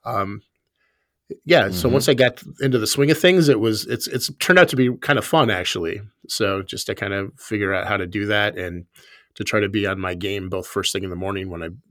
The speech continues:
Speaker 1: have barely got my <laughs> eyes open and late in the day when I've been working with customers all day, to still be able to get videos out and be coherent and friendly and all that
Speaker 2: Yeah,
Speaker 1: stuff.
Speaker 2: so let
Speaker 1: So
Speaker 2: me repeat something, 'cause I think it's important,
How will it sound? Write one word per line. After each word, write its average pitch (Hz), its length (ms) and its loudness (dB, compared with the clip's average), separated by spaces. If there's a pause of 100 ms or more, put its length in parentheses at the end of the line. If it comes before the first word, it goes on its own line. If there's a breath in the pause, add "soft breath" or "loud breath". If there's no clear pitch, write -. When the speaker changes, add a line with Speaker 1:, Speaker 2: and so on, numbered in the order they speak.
(140)
Speaker 1:
have 95 260 -10
barely 92 220 -4
got 90 140 -4
my - 180 2
<laughs> - 40 6
eyes 143 280 8
open 147 320 8
and 117 160 2
late 110 160 4
in 107 120 -2
the 104 80 -6
day 104 240 -2
when 98 140 -6
I've 98 120 -8
been 101 140 -4
working 95 240 -6
with 92 120 -6
customers 123 420 2
all 104 100 0
day, 101 160 0
to 98 80 -6
still 104 400 -4 (640 loud breath)
be 104 100 0
able 95 120 2
to 98 60 -2
get 95 160 -2
videos 98 440 -2
out 92 240 -2
and 98 140 -10
be 95 120 -10
coherent 95 640 -4
and 87 240 -10 (320 soft breath)
friendly 90 640 -4
and 80 240 -12 (760)
all 80 120 -6
that 92 120 -2
Speaker 2:
Yeah, 90 180 2
Speaker 1:
stuff. - 100 -10
Speaker 2:
so 110 100 0
let 110 140 0
Speaker 1:
So 123 60 0
Speaker 2:
me 123 120 4
repeat 104 420 -2
something, 82 340 -6
'cause 80 140 -8
I 80 80 -4
think 90 200 -8
it's 85 140 -8
important, 78 600 -8